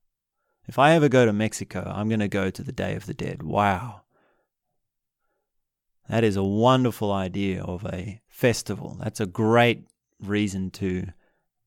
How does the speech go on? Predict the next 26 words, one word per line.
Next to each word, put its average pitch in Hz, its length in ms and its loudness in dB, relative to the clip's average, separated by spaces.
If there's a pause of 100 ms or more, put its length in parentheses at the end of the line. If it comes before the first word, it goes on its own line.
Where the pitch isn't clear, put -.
(580)
have 104 640 -2
a 110 80 -10
party. 98 680 -4 (1800)
Honor 120 280 4
the 92 140 -4
dead. - 480 -6 (2750)
But - 120 -6
what - 80 2
about 143 340 4 (140)
your 110 200 -2
wedding 120 280 4
anniversary 98 840 -4
or 101 120 -2
your 98 140 2
wedding? 104 460 2
Is 95 80 -10
there 104 180 -2
a, 98 60 -2
is - 240 -6
there 110 120 0
a 107 60 0
party 120 380 2
for - 120 -4
your 107 120 2
divorce? 98 720 0
<laughs> - 60 -20